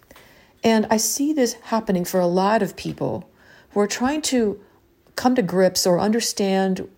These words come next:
what's been happening. So in this clip, I'm gonna share with you three things that I have noticed that I've stepped through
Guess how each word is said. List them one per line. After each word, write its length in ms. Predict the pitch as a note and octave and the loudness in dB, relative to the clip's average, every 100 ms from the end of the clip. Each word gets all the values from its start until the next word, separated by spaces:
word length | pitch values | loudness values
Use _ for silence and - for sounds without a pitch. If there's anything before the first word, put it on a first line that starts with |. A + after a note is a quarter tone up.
| _ | _
what's 280 | F#3 G3+ - | 0 0 -2
been 160 | F#3 | -6
happening. 540 | E3+ E3+ C#3+ - - - _ _ _ _ - - - - | -6 -8 -8 -10 -10 -14 _ _ _ _ -20 -20 -20 -12
So 200 | - A3+ | -4 2
in 80 | A3+ | 4
this 160 | D4 | 2
clip, 240 | - - D#4+ | -2 -6 -4
I'm 160 | D#4+ | -2
gonna 160 | E4 D#4 | -2 -2
share 340 | D4 C#4 B3+ | 0 2 4
with 220 | B3+ A#3+ A3+ | 4 2 0
you 80 | |
three 560 | F#3+ - - G#3 A3+ A#3+ | -4 -8 -6 -2 0 -2
things 560 | A#3+ G3+ D#3+ C#3+ - - | -4 -4 -4 -4 -6 -4
that 140 | F3 | -2
I 160 | F#3 G#3+ | 0 0
have 180 | G#3+ | 2
noticed 720 | F#3 F3+ F3 E3+ - - - - - - - | 0 2 0 0 -4 -4 -6 -14 -20 -20 -4
that 140 | F3+ F3+ | -4 0
I've 200 | F3 G#3 | 2 2
stepped 380 | - - B3+ B3+ | 0 -2 -4 -4
through 460 | B3 B3 B3+ B3+ | -2 0 2 -2